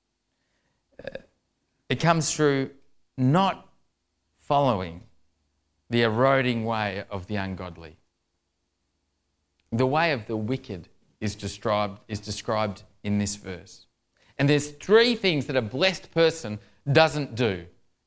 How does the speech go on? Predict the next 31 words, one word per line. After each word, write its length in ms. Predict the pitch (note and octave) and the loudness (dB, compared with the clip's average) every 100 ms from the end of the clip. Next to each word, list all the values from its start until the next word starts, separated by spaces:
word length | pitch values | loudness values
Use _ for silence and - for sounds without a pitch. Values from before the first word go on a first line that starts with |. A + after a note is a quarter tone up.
| - | 0
and, 280 | B2 B2+ | 2 4
uh, 220 | B2+ A#2+ - - | 4 2 0 -8
three 640 | - - F#3 F#3+ F#3 F3+ - _ - - | -8 2 4 6 4 0 -8 _ -14 -4
parallels. 680 | D#3+ D#3+ D3+ C3 F#2+ F#2+ - | 2 4 4 2 -2 -8 -4
Ha-, 120 | F#3+ | 0
have 200 | F#3+ G#3+ | 0 0
a 40 | G3+ | 2
look 180 | F#3+ | 0
at, 100 | F#3+ - - | -2 -8 -6
at 140 | D3+ | -4
the 60 | C#3+ | -2
verse 400 | A#2 E3+ D3+ - - _ _ | 2 2 2 -6 -18 _ _
here, 340 | F3 D#3 A2+ | 2 4 4
and, 220 | C3 C#3+ D3 - - | 2 -2 -4 -6 0
and 200 | D3 D#3 | 0 2
I 60 | |
want 200 | D#3 A3 | 2 0
you 60 | F#3+ | -2
to 60 | D#3+ | -2
notice 360 | D#3+ E3+ D3 | 0 0 -2
some 220 | - B2 | -4 -6
things. 520 | G#2+ B2 F2+ E2 - - _ _ _ | -6 -6 -6 -8 -16 -20 _ _ _
First 180 | G#3 G3+ | 2 4
of 60 | F#3 | 2
all, 60 | |
it 60 | D#3+ | 2
says, 180 | D#3+ B2+ - _ _ | -2 -6 -12 _ _
"Uh, 60 | C#3 | -2
blessed 480 | B2 G3+ G3 F#3+ E3+ | 2 2 2 0 0
are 80 | C#3+ | 0
those 520 | C#3+ D#3 D3+ D3+ D3 | 4 4 4 2 -4